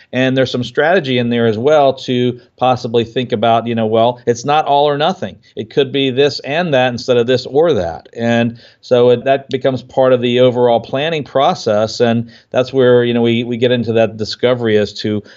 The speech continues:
you know, where are you in life and what are your needs and what are your goals? And, uh, you know, we might be able to put together a plan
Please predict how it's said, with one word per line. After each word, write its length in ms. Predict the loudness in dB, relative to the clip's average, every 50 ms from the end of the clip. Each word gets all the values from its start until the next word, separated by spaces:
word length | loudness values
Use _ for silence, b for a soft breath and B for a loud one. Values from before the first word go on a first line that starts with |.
| B B B
you 80 | 0
know, 80 | 0 2
where 340 | 2 2 2 4 4 4 4
are 160 | 4 2 2
you 220 | 0 0 -2 -2
in 80 | -4 -2
life 340 | -2 0 0 0 0 -2 -4
and 160 | -6 -6 -2
what 140 | -2 0 0
are 40 | 0
your 160 | 0 0 0
needs 360 | 0 2 2 2 0 0 0
and 80 | 0 0
what 120 | 2 2
are 60 | 2
your 140 | 2 0 0
goals? 560 | 2 2 2 4 4 4 4 2 0 -2 -6 b b b b b b -8
And, 480 | -4 -2 0 0 0 0 0 0 0 0
uh, 100 | 0 0
you 140 | 0 0
know, 60 | 0 0
we 140 | 0 2
might 200 | 2 2 0 0
be 140 | 2 2 2
able 180 | 2 2 2 0
to 120 | 0 -2 -4
put 320 | -4 -8 _ -4 -2 -2
together 340 | 0 0 0 2 4 4 2
a 60 | 2
plan 560 | 0 -2 -2 0 2 2 2 0 0 -2 -4